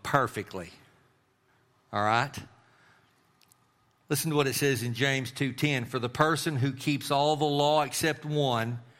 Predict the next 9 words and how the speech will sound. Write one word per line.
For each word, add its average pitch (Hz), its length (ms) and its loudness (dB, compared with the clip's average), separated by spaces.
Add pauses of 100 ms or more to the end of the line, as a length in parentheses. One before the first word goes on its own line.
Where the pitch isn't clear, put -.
(520)
is 110 220 -4
guilty 139 500 0
as 113 140 -2
the 113 100 -6
person 127 520 -2
who 131 140 -2
breaks 110 380 -4
them 113 220 -4
all." 90 360 -6